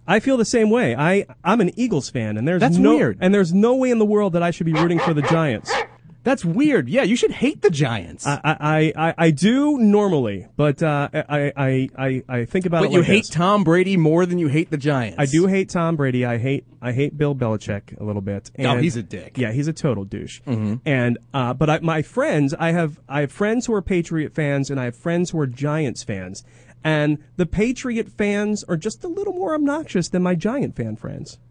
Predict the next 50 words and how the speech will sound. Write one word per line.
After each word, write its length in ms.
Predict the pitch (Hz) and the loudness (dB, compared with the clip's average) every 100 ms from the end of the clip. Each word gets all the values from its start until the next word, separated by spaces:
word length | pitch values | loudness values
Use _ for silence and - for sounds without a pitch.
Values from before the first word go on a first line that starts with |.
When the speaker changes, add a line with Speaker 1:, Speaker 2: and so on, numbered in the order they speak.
| - | 2
Speaker 2:
Yeah, 280 | 202 214 208 - | 4 4 0 -6
yeah. 280 | 160 151 156 139 | -2 -2 -2 0
Well, 340 | 147 160 147 - - | 2 2 -2 -12 -8
uh, 180 | 139 143 | -4 -4
the 180 | 151 | -8
Bo-, 220 | 147 160 143 | -2 -2 0
all 260 | 147 185 | 0 0
Boston 400 | 147 131 123 110 | 2 -2 -2 -6
fans 500 | 113 98 92 - - - | -6 -6 -6 -10 -12 -10
have 120 | 110 | -6
gotten 260 | 113 113 | -6 -6
obnoxious 640 | 98 110 104 104 104 95 - | -8 -4 -4 -4 -8 -12 -10
in 180 | 113 98 | -6 -6
the 40 | |
two 180 | - 107 | -4 -6
thousands. 540 | 101 90 - - - - - - - - | -6 -8 -12 -20 -20 -20 -20 -18 -10 -4
Speaker 1:
You 80 | 139 | 0
Speaker 2:
Where 100 | 143 | 4
Speaker 1:
think? 300 | 208 247 - | 4 4 -2
<laughs> 80 | - | 0
Speaker 2:
Yeah, 180 | 196 - 165 | 2 0 0
where 160 | 202 202 | 2 4
they 80 | 196 | 4
used 240 | 247 247 | 4 2
to 80 | 220 | 2
have 240 | 208 190 | 2 2
that 120 | 180 170 | 2 2
whole, 320 | 180 175 165 | 4 4 2
you 120 | 160 | 2
know, 200 | 147 135 | 2 2
uh, 260 | 127 135 135 | 0 0 0
uh, 40 | |
like 140 | 131 | -2
Chicago 400 | - 139 147 135 131 | -2 0 0 0 -2
Cubs 360 | 135 143 143 | 0 2 2
were 80 | 131 | 0
beaten 280 | 113 139 139 | 0 -2 0
down 340 | 123 131 135 117 | 0 2 2 0
and, 60 | |
"Eh, 180 | 110 120 | 0 0
well, 400 | 117 117 104 110 | 0 -2 -4 -4
yeah, 100 | 120 | 0
we'll 160 | 123 120 | 0 0
never 220 | 107 98 | -2 -4
get 160 | 98 101 | -6 -4
there. 140 | 101 | -6
It's 120 | 101 | -4
never 160 | 104 104 | -4 -4
gonna 140 | 101 | -4
happen." 320 | 101 101 113 | -6 -4 -6